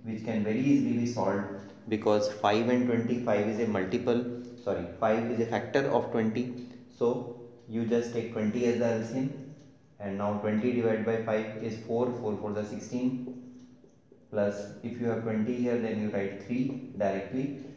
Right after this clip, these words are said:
So your answer is nineteen upon twenty.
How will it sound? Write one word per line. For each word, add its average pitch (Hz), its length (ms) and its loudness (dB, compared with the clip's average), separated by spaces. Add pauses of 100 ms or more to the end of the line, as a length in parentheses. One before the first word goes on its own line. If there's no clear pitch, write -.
(120)
So - 140 -4
your 107 180 0
answer 101 280 -2
is 113 160 -4
nineteen 107 480 -2
upon 104 500 -4 (400)
twenty. 95 340 -2